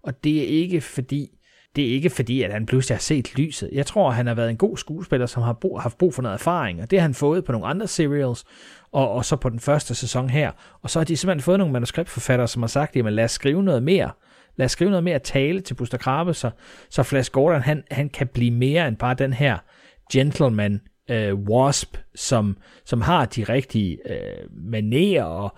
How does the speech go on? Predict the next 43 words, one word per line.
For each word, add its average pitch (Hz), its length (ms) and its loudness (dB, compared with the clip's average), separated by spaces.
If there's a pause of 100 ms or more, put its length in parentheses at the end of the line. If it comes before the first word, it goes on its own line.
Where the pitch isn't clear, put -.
(160)
han 127 140 0
er 107 40 0
galant 131 420 4
og 127 60 0
alt 113 120 -4
det 113 80 -2
her, 123 100 2
men 113 140 2
lad 110 120 0
ham 117 160 -2
også 139 240 -2
tale 185 540 2
sådan, 92 400 -4
lad 110 100 -4
ham 127 120 -2
også 143 240 -2
agere 175 500 -4
sådan, 104 440 -4 (480)
ikke 147 220 2
bare 123 280 2
så 127 120 0
han, 107 260 2 (340)
så - 120 -2
han, 110 260 2
øh, 92 340 -2 (200)
altså, 104 260 -6 (640)
øh, - 100 -16 (260)
giver 143 220 4
Dale 113 240 0
Arden 117 320 2
den 98 120 0
første 120 320 0
faldskærm, 107 520 0
og 95 80 -6
så 113 120 0
springer 110 320 -2
han 110 120 0
ud 113 140 0
selv - 280 2
uden, 117 320 2
ikke? 123 240 -2
Men, 104 200 4
øh, 95 140 -2